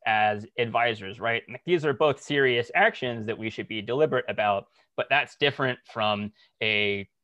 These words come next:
full-scale occupation along the lines of Iraq or Afghanistan. And so we should, uh, ensure that if any A U M F is going to be used as the basis to do that, that that sort of escalation of force use requires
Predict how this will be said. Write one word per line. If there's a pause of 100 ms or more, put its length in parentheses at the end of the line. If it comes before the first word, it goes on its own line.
(140)
full-scale
occupation
along
the
lines
of (140)
Iraq (120)
or
Afghanistan. (300)
And
so (280)
we
should, (180)
uh, (160)
ensure (200)
that
if
any
A
U
M
F
is
going
to
be
used
as
the
basis
to
do
that, (480)
that (100)
that
sort
of
escalation (140)
of
force
use (320)
requires